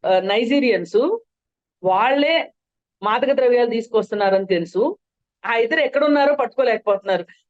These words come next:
వాళ్ళు అలా, ఆమ్, ఆ, ఏమంటారు, ఏ, పాదరసం జారిపోయినట్టు జారిపోతున్నారు పోలీసులకి. ఇప్పుడు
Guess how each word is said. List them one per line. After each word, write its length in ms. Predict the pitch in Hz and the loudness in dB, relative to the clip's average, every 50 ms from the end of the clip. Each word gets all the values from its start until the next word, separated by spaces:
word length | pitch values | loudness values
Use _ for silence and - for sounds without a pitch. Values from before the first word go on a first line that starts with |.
| - - | -4 0
వాళ్ళు 220 | 233 262 262 262 | 2 4 4 4
అలా, 440 | 262 262 269 269 269 254 247 233 240 _ _ _ - 208 | 6 6 6 6 6 6 4 2 0 _ _ _ 0 2
ఆమ్, 1400 | 208 208 214 214 214 220 208 196 190 190 190 180 180 175 175 170 170 170 165 165 160 160 160 160 151 151 151 151 _ _ _ _ _ - | 2 2 2 0 -2 -2 0 0 0 2 2 2 0 0 0 0 0 -2 -2 -4 -4 -4 -4 -4 -4 -4 -6 -8 _ _ _ _ _ 0
ఆ, 160 | 160 160 160 160 156 156 156 156 156 151 151 160 156 151 151 147 147 143 151 - | 2 2 2 2 2 0 0 0 2 2 2 2 2 0 0 -4 -8 -8 -6 0
ఏమంటారు, 800 | 180 196 208 214 214 214 220 208 196 202 220 220 208 190 185 180 | 2 4 4 4 2 2 4 4 6 6 6 6 6 4 4 2
ఏ, 180 | 180 170 170 165 | 2 2 2 2
పాదరసం 880 | - - 208 220 262 262 285 285 277 285 294 277 277 285 269 254 247 | 0 -2 -2 0 0 0 0 0 0 2 2 2 2 2 0 0 -2
జారిపోయినట్టు 560 | 214 240 240 240 240 - 254 247 254 247 - | -2 0 0 0 0 0 2 2 2 2 0
జారిపోతున్నారు 580 | 240 220 220 220 220 220 208 - - 196 190 185 | 0 0 0 0 0 0 -2 0 -2 -2 -2 0
పోలీసులకి. 580 | 185 - 220 220 240 254 233 254 240 233 240 262 | 0 2 2 2 2 0 -2 -4 -6 -4 -6 -8
ఇప్పుడు 360 | - - 233 220 214 214 | -6 -2 0 0 0 0